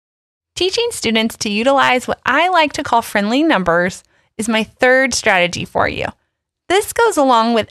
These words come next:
estimating for reasonableness and just generally making sense of numbers.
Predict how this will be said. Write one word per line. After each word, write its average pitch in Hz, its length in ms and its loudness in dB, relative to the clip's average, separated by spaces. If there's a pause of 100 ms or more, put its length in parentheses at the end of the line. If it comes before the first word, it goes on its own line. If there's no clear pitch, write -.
estimating 277 580 0
for 240 140 -4
reasonableness 294 760 2
and 285 220 -2
just - 280 -2
generally 381 400 0
making 277 600 2
sense - 340 -4
of 196 160 -2
numbers. 185 500 -2